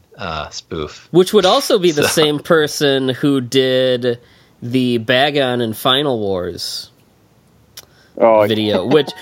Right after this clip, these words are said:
Speaker 2: which was circulated so much that people actually legitimately believed it was, like, real, and then there were, that led to, like, all these YouTube videos about how it's not real, and it's like, guys, this was a,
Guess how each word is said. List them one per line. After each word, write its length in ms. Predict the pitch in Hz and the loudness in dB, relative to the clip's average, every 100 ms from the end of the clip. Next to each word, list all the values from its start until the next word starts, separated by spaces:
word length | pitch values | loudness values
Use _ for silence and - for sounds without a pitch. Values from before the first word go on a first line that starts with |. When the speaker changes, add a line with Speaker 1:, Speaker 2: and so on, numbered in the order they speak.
| - - | -16 -4
Speaker 2:
which 260 | 147 156 - | 0 0 -2
was 260 | 143 151 | 0 0
circulated 680 | - 185 202 214 185 170 139 | 2 0 2 2 2 0 0
so 440 | - - - 175 180 | -2 -4 2 2 2
much 320 | 156 147 - | 0 -2 0
that 180 | 127 - | -4 -2
people 380 | 135 123 123 120 | -4 0 0 2
actually 460 | 120 - 135 120 | 0 -2 -2 -2
legitimately 760 | 117 117 110 123 123 120 95 110 | 0 -2 -2 -2 0 -2 -2 -4
believed 480 | 104 110 117 110 110 | -2 -2 -2 -2 -4
it 120 | 90 | -4
was, 220 | 107 104 | -4 -4
like, 440 | 107 101 92 - _ _ _ _ - | -4 -4 -6 -12 _ _ _ _ -8
real, 600 | 110 135 123 104 110 113 - - - | 0 0 0 -2 -4 -6 -16 -20 -2
and 140 | 123 | 0
then 420 | 123 120 117 101 - _ 76 - _ | 2 0 -2 -6 -12 _ -20 -20 _
there 240 | 101 113 120 | -6 -2 0
were, 460 | 117 113 110 87 98 | 0 -2 -2 -6 -2
that 640 | 120 127 113 64 - - | -2 -2 -6 -20 -20 -4
led 300 | 120 120 120 | 0 0 0
to, 80 | 127 | 0
like, 240 | 113 107 | 0 0
all 240 | - 123 131 | 0 2 2
these 300 | 135 127 117 | 0 -4 -2
YouTube 500 | 123 143 143 135 117 | 0 0 0 -2 0
videos 600 | 123 117 120 110 113 113 | -2 0 0 0 -2 -2
about 260 | 110 107 | -2 -2
how 160 | 107 113 | 0 -2
it's 160 | 101 120 | -2 -2
not 300 | 120 127 110 | 0 0 -2
real, 500 | 110 107 107 110 98 | -2 -2 0 -2 -2
and 120 | 113 | -4
it's 180 | 101 117 | -4 -4
like, 240 | 107 - | -4 -2
guys, 440 | 117 117 104 98 | -2 0 -2 -6
this 300 | 104 113 107 | -6 -6 -6
was 160 | 110 104 | -6 -8
a, 100 | 104 | -8